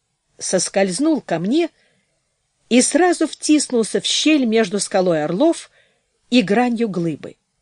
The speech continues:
Мы сжались там, а над нашими головами начал греметь голос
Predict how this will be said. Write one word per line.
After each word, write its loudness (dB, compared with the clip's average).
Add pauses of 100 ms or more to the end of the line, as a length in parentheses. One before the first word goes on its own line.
(960)
Мы 4
сжались 0
там, -10 (920)
а 2
над 2
нашими 2
головами 4 (680)
начал 2
греметь 0
голос 4